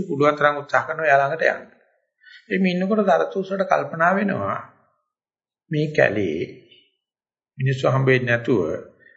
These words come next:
කාම දර්ශන නැතුව, ද්වේෂ දර්ශන නැතුව මම මේ ගත කරන ජීවිතය ඒ පරිශ්‍රණයක් නෙවෙයි, අංග සම්පූර්ණ පරිශ්‍රණයක් නෙවෙයි. මට බැරිද මාළු මාකට් එකට ගිහිල්ලා ඒ කලබගෑනිය අස්සේ මේ සත්‍ය පවත්තන්න. සත්‍ය පවත්තන්න කියන එක මම දාපු එකක්.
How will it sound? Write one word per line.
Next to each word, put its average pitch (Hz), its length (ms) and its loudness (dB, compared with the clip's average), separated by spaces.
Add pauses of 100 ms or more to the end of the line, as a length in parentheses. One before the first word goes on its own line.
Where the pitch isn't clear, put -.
(160)
කාම 127 220 2
දර්ශන 131 440 2
නැතුව, 113 420 -4 (320)
ද්වේෂ 131 340 0
දර්ශන 135 400 0
නැතුව 120 320 -4
මම 160 220 -4
මේ 151 160 -4
ගත 123 240 2
කරන 156 320 -2
ජීවිතය 151 520 0 (1040)
ඒ 143 480 6
පරිශ්‍රණයක් 170 680 2
නෙවෙයි, 185 220 -8
අංග 139 140 -2
සම්පූර්ණ 185 420 0
පරිශ්‍රණයක් 147 380 -2
නෙවෙයි. 107 200 -10
මට 127 260 4
බැරිද 147 380 0 (640)
මාළු 151 240 4
මාකට් 165 380 2
එකට 143 200 -2
ගිහිල්ලා 123 540 -2 (840)
ඒ 170 120 4
කලබගෑනිය 175 680 2
අස්සේ 165 240 -6
මේ 196 140 -2
සත්‍ය 165 220 -4
පවත්තන්න. - 840 -16
සත්‍ය - 220 -4
පවත්තන්න 123 380 2
කියන 123 140 -8
එක 139 100 -6
මම 120 220 0
දාපු 120 280 2
එකක්. - 160 -12